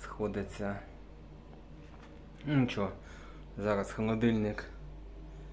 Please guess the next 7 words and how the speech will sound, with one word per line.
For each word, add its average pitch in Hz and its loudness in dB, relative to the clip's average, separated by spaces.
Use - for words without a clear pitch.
звідси 101 -2
уберем 143 6
і 135 6
будемо 123 8
починати. 95 0
Ну 151 2
що, - 0